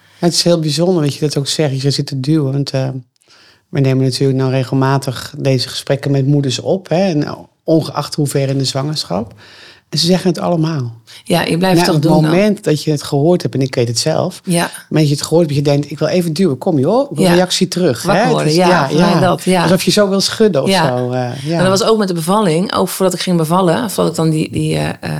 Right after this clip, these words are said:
Speaker 2: pilletjes kreeg dan volgens mij,
Speaker 1: Mhm.
Speaker 2: ehm, zei ik ook, "Kijk nog even naar een echo, want misschien, misschien
Speaker 1: Ja.
Speaker 2: leeft ze toch wel." Even nog de echt
Speaker 1: Even,
Speaker 2: check.
Speaker 1: even zeker
Speaker 2: Ja,
Speaker 1: weten.
Speaker 2: zeker weten.
Speaker 1: Ja.
Speaker 2: Maar ja, het was, eh,
Speaker 1: Ja, want je bent naar huis gegaan vanuit het Radboud. Nou,
Speaker 2: Ja.
Speaker 1: René is er dan.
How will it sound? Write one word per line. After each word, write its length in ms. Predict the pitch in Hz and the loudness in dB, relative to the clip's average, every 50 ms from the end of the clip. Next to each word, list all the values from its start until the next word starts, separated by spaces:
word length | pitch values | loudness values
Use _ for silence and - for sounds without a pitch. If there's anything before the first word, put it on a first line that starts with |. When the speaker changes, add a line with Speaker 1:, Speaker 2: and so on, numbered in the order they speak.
| 156 156 - | -6 -8 -10
Speaker 2:
pilletjes 280 | - - - - - - | -10 -10 -6 -4 -4 -4
kreeg 220 | - - 165 156 | -4 -6 -6 -6
dan 120 | - 175 156 | -6 -6 -6
volgens 240 | - 180 175 - 180 | -4 -6 -4 -4 -4
mij, 160 | 190 214 220 - - - | -4 -6 -8 -10 -12 -6
Speaker 1:
Mhm. 280 | - 170 180 180 185 220 269 - _ | -2 0 0 0 0 -4 -6 -8 _
Speaker 2:
ehm, 440 | - 185 175 170 170 165 165 170 180 185 - - _ | -2 0 2 2 2 0 0 -2 -4 -6 -10 -14 _
zei 200 | - - 185 180 | -4 -2 0 0
ik 60 | 175 202 | 2 2
ook, 200 | 196 170 - - | 0 0 -2 -2
"Kijk 160 | 214 226 226 | -2 0 0
nog 80 | 208 202 | 0 0
even 200 | - 175 165 165 | 0 0 0 0
naar 80 | 165 - | -2 -2
een 60 | - | -4
echo, 220 | 151 - 156 147 151 | -4 -4 -4 -4 -2
want 120 | 156 156 | -2 -2
misschien, 500 | 160 160 - - - 190 185 180 175 180 - _ _ _ _ _ | -2 -2 -2 0 2 2 2 2 0 -4 -10 _ _ _ _ _
misschien 220 | - - - 185 | -8 -4 -2 0
Speaker 1:
Ja. 60 | 170 | 2
Speaker 2:
leeft 140 | 165 160 170 | 2 2 0
ze 60 | - | 0
toch 100 | - 170 | -2 -2
wel." 320 | - 160 156 147 143 147 - | 0 0 0 0 0 -2 -2
Even 200 | - 175 175 202 | -4 -2 -2 0
nog 140 | 190 180 - | -2 -2 0
de 100 | - 185 | 0 0
echt 200 | 180 - - - | 0 0 0 0
Speaker 1:
Even, 140 | 165 147 - | 0 0 -2
Speaker 2:
check. 160 | - - 190 | -2 0 0
Speaker 1:
even 120 | 175 - - | 2 2 0
zeker 260 | - - 160 175 185 | 0 0 2 2 2
Speaker 2:
Ja, 160 | 160 151 151 | 2 2 0
Speaker 1:
weten. 140 | 156 156 151 | 0 0 0
Speaker 2:
zeker 240 | 147 208 196 - 165 | 0 0 0 2 2
weten. 340 | 170 175 170 165 - 143 139 | 2 2 2 0 0 -2 -2
Speaker 1:
Ja. 100 | 151 143 | -2 -2
Speaker 2:
Maar 120 | 151 147 | -2 -2
ja, 60 | 139 | -2
het 140 | 135 135 - | -4 -6 -8
was, 220 | - 147 - - | -6 -6 -6 -6
eh, 80 | - - - | -6 -4 -2
Speaker 1:
Ja, 80 | 190 | 2
want 140 | 170 170 165 | 2 2 2
je 60 | 196 | 2
bent 160 | 170 202 208 202 | 0 0 0 0
naar 100 | 156 135 | 0 0
huis 280 | 131 131 147 165 - | 0 0 2 0 0
gegaan 300 | - 185 156 196 202 202 | -2 -4 -2 0 0 0
vanuit 160 | 185 202 202 196 | 2 2 0 0
het 100 | 196 - | 0 -2
Radboud. 560 | 185 180 190 185 175 185 180 185 196 208 190 | -2 -2 -2 0 0 2 2 2 2 2 0
Nou, 180 | 160 139 214 196 | 0 2 2 2
Speaker 2:
Ja. 80 | 170 | 2
Speaker 1:
René 140 | 123 131 135 | 2 2 2
is 240 | 147 160 175 185 170 | 4 4 4 2 2
er 80 | 180 175 | 2 2
dan. 400 | 170 170 170 175 190 196 202 | 2 2 2 2 0 0 -2